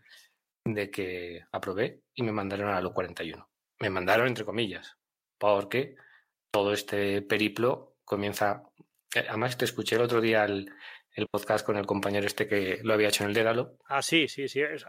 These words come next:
Speaker 2: eh, de Francisco, que es, que es amigo mío, sí, sí.
Speaker 1: Pues el periplo es parecido en el sentido de, de Zaragoza a Madrid, pues bueno, en un tren normal y corriente,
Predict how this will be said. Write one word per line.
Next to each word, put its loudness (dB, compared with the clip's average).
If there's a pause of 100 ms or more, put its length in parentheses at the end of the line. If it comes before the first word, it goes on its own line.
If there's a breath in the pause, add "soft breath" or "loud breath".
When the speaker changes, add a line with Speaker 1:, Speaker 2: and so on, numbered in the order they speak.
(140)
Speaker 2:
eh, -2 (120)
de -2
Francisco, -8
que -8
es, -14
que -12
es -12
amigo -10
mío, -12
sí, -10
sí. -16 (240 soft breath)
Speaker 1:
Pues -6
el -2
periplo 0
es 0
parecido 2
en 2
el -4
sentido 0
de, 2 (100)
de -2
Zaragoza 2
a 2
Madrid, 2 (360)
pues -6
bueno, -4
en -4
un -6
tren 2
normal 0
y -2
corriente, 0